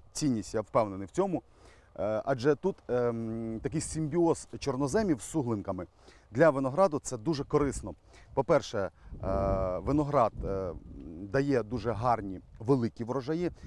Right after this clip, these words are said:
З іншого боку, він залишається дуже якісним, таким, як потрібно для винороба.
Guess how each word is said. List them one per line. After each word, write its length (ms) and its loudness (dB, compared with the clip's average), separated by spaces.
З 40 -6
іншого 220 -2
боку, 220 2
він 200 2
залишається 480 -4
дуже 180 -8
якісним, 500 -2
таким, 240 0
як 120 -2
потрібно 320 -6
для 120 0
винороба. 480 0